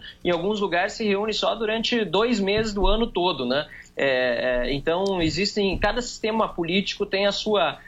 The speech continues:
eh, prática, eh, diversa, né? Mas o fato é que, de, você tem toda a razão, é, tem muita coisa positiva acontecendo.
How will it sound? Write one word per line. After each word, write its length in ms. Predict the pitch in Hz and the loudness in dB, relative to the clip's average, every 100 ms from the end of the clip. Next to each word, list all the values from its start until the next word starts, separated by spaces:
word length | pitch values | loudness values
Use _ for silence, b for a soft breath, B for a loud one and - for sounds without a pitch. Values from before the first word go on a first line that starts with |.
| B - | B -2
eh, 240 | 135 143 | 0 0
prática, 800 | 139 - 165 190 - 220 196 - | -2 -2 0 -2 -4 -2 -2 -4
eh, 460 | 170 170 175 175 175 | -2 0 2 0 0
diversa, 680 | 156 208 170 139 127 - 123 | 0 0 2 0 0 -2 -4
né? 200 | 165 208 B B | -4 -6 B B
Mas 220 | - 190 254 | -4 -2 -2
o 80 | |
fato 400 | 247 214 247 247 | -2 0 0 -2
é 80 | 226 | -4
que, 220 | 208 233 | -4 -4
de, 300 | 185 254 262 | -2 0 0
você 280 | 175 156 160 | -2 -2 -2
tem 140 | 254 247 | 0 0
toda 160 | 254 | 0
a 20 | |
razão, 400 | 294 294 220 117 - B - | 0 0 0 -2 -8 B -2
é, 540 | - 165 160 156 143 | 2 2 2 2 -2
tem 200 | 143 220 | -4 0
muita 480 | 214 196 269 330 294 | 2 4 2 0 -4
coisa 380 | - 220 233 247 | -4 -2 -2 -4
positiva 960 | - 233 240 226 - - 220 233 240 | -4 -2 -2 -2 -4 0 0 2 0
acontecendo. 960 | - 220 233 233 254 254 196 165 123 | 0 -2 -2 -4 -2 -2 0 0 0